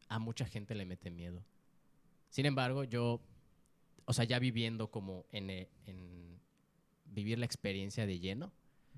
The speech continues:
pues no creo, o sea, yo me llevo muy bien con,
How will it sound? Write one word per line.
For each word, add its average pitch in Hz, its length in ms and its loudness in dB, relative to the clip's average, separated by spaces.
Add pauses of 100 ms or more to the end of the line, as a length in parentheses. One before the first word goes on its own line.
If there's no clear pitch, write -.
(600)
pues 139 220 4
no 147 140 -2
creo, 127 360 4
o 120 80 0
sea, 123 200 2 (1000)
yo 135 180 2
me 147 100 8
llevo 127 220 8
muy 120 180 0
bien 104 220 -2
con, 95 500 -4